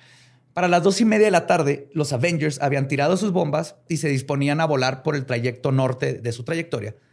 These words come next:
cuando algo salió mal. El teniente Taylor comenzó a reportar a la torre de control que sus brújulas se estaban comportando de forma extraña.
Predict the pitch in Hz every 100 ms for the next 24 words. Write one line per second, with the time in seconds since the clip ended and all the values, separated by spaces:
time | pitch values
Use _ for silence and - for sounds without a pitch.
0 | _ _ _ 170 160 175 - 123 120 113
1 | 113 135 135 - - _ _ _ _ _
2 | _ _ - 147 156 196 226 175 139 151
3 | 135 123 156 170 151 131 147 151 - 143
4 | 165 160 127 117 110 110 _ _ _ -
5 | 175 170 135 196 180 151 151 147 131 135
6 | 151 160 127 117 117 127 117 104 117 -
7 | 127 120